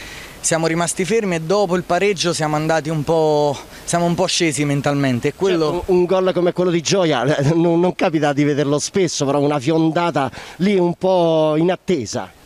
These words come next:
Speaker 1: Certo, parliamo comunque di un giocatore che ha queste, queste doti, quindi l'ha messa lì e <laughs> non potevamo farci niente. Siamo un gruppo pazzo, sì,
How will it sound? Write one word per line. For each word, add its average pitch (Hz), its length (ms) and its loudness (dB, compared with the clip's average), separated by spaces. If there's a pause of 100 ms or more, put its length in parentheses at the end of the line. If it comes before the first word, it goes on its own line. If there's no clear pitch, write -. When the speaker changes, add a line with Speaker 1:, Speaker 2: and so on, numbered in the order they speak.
(120)
Speaker 1:
Certo, 123 380 -4 (180)
parliamo 156 420 0
comunque 143 380 0
di 135 300 0
un 139 360 0
giocatore 143 560 0
che 127 140 -2
ha 123 240 0
queste, 123 540 -2 (240)
queste 160 360 0
doti, 131 360 0
quindi 131 640 2 (600)
l'ha 151 140 0
messa 170 260 0
lì 175 260 2
e 131 200 -2 (340)
<laughs> - 400 -6
non 170 160 -2
potevamo 170 380 0
farci 165 320 -2
niente. 127 420 -2 (460)
Siamo 214 240 0
un 220 80 0
gruppo 214 320 0
pazzo, 160 420 -2
sì, 151 260 0